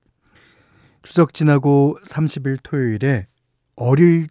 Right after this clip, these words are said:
적 동네 친구들을 만나러 갑니다. 어, 학창 시절 학교는 다 달랐지만 뭐 골목길에 모여서 땅 따먹기도 하고 뻥튀기 나눠 먹던 친구들인데요. 저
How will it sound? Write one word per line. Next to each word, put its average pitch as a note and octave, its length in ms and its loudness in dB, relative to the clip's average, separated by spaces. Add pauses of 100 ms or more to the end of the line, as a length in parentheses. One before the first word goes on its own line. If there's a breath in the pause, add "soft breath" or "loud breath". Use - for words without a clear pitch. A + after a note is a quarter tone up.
적 D3+ 280 -2
동네 C#3 300 2
친구들을 A#2 600 -4 (100)
만나러 G#2+ 320 -4
갑니다. G2 420 -10 (920 soft breath)
어, C3 420 -8 (500)
학창 - 300 0
시절 G#3 300 0
학교는 A#3 640 -4
다 F3+ 100 0
달랐지만 A2+ 840 -4 (420 soft breath)
뭐 G2 100 -8
골목길에 A#2 640 -2
모여서 G2+ 340 -4
땅 A2 220 -6
따먹기도 A2+ 720 -6
하고 A#2+ 760 -12
뻥튀기 C#3+ 460 -6
나눠 A2+ 220 -4
먹던 G#2+ 380 -10
친구들인데요. A2+ 840 -12 (1120 loud breath)
저 C3 220 0